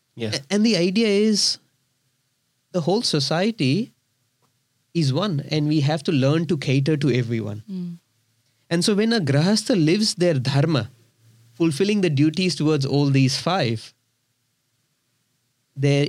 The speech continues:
Speaker 2: ego automatically dilutes out to a great, great degree. Desires are everything in addition to these.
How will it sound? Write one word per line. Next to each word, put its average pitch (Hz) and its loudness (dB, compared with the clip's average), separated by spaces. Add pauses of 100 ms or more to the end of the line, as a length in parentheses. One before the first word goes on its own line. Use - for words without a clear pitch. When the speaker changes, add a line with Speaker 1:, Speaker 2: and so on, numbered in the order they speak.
Speaker 2:
ego 147 2
automatically 135 0
dilutes 120 -2
out 117 -4
to 117 -2
a 113 -2
great, 110 -4
great 110 -6
degree. 113 -8 (2250)
Desires 139 0 (320)
are 143 0
everything 151 2
in 139 2
addition 131 0
to 110 -4
these. 107 -10